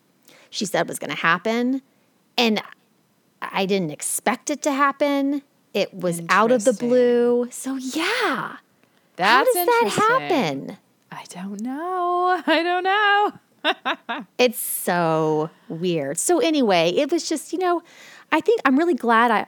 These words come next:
Speaker 1: I went because it made me think about stuff in my future and what I really wanna do with my time and how I wanna do it. And, um,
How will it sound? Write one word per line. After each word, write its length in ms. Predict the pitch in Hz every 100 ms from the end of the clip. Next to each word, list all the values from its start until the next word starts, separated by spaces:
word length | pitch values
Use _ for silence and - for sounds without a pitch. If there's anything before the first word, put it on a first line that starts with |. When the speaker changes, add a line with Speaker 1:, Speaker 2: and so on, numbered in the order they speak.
| -
Speaker 1:
I 100 | 190
went 540 | 175 294 175 123 _ -
because 480 | 202 208 196 180 -
it 160 | 202
made 240 | 202 214 220
me 140 | 175
think 360 | - - 196 226
about 380 | 233 240 233 -
stuff 400 | 254 247 240 -
in 120 | 220
my 140 | 208
future 760 | 185 - 208 - 214 208 202 202
and 240 | 175 165
what 140 | 170 190
I 60 |
really 260 | 180 185 170
wanna 240 | 170 170 160
do 300 | 170 175 180
with 200 | 190 208
my 180 | 185
time 520 | 185 202 185 180 180 165
and 100 | 160
how 300 | - 196 190
I 100 | 190
wanna 280 | 185 180
do 300 | 170 - 175
it. 280 | 170 165 165 170
And, 320 | 156 156 - - - - - - -
um, 560 | 170 156 - - 220